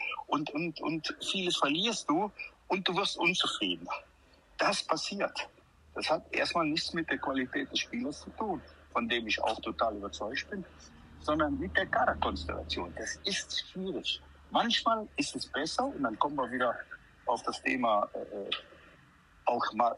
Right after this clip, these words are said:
jemand zu verkaufen, weil es Bestandteil des Spiels ist. Manchmal ist es besser, nicht ganz so top besetzt zu sein, ja, sondern vielleicht fünfzehn, sechzehn,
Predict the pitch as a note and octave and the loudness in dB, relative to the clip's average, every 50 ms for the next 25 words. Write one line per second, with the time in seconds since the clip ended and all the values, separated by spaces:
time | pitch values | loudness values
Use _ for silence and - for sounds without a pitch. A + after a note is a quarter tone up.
0 | - B2 B2 B2 A#2 - - - - - - G2 - - G2+ A2+ C#3 - - G3 | 0 0 0 2 0 0 -2 -4 -2 0 0 2 4 4 4 4 2 0 -2 -2
1 | E3 C3 C3 C3 B2 - - A2 - - A#2+ A#2 A#2+ - - F#2+ - - - - | 0 0 0 -2 -4 -4 -4 -2 2 2 2 2 2 -2 -6 -8 -8 -10 -10 -8
2 | - C3 C#3+ D3+ - - F3 - - C#3+ F3 F#3 - F3+ F#3 F#3 F3+ E3 D#3+ D3+ | -6 -4 -4 -4 -4 -6 -6 0 0 0 0 0 -4 -6 -6 -6 -6 -4 -6 -6
3 | - - - - - - - _ _ _ _ _ _ - - - - - F3 G#3 | -8 -12 -18 -20 -20 -20 -20 _ _ _ _ _ _ -20 -8 0 2 2 2 4
4 | - - B3 C#4 C#4+ - - - - - _ - C#3+ F3 G#3+ A#3+ C#4+ C4+ - - | 4 4 6 6 4 4 0 -8 -14 -16 _ -6 -4 0 4 4 6 6 6 4
5 | - - - - A#3 C#4 C4+ - - - - - G#3 - - - - - - - | 2 2 2 4 4 2 2 0 -2 0 2 0 0 0 0 -2 -2 -2 -2 -4
6 | - - - - - - F#3 G3+ G#3 G#3+ A3 G#3+ F#3 - - - - - - _ | -4 -6 -8 -8 -8 -6 0 4 4 4 4 2 0 -2 -4 -6 -6 -12 -16 _
7 | _ _ _ _ _ _ - G2+ A#2 E3 G3+ - - - - - - - - - | _ _ _ _ _ _ 2 4 4 4 4 2 -4 -10 -20 -20 -20 -20 -20 -10
8 | _ - C#3+ D3 E3 D#3+ D3+ D#3 D#3 D3+ D3 - - - D#3+ D3+ D#3 D3 D3 D3 | _ 0 2 4 6 6 4 4 2 -2 -4 -2 2 2 4 6 6 4 4 2
9 | - - G3 G3+ G#3 - - D4 C4 A#3+ - E3 F#3+ - - - - - A3+ A#3 | 2 2 0 0 0 2 4 4 4 6 6 6 6 6 2 2 0 0 0 0
10 | A3 | -2